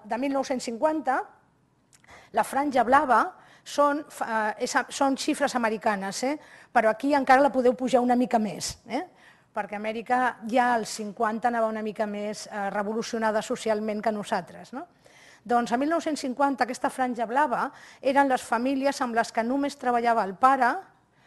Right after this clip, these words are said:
la mare a casa i dos fills. Vale?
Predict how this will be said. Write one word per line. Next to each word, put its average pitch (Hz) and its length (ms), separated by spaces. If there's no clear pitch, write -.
la 202 120
mare 254 280
a 240 80
casa 262 300
i 254 100
dos 233 160
fills. 180 480
Vale? 196 340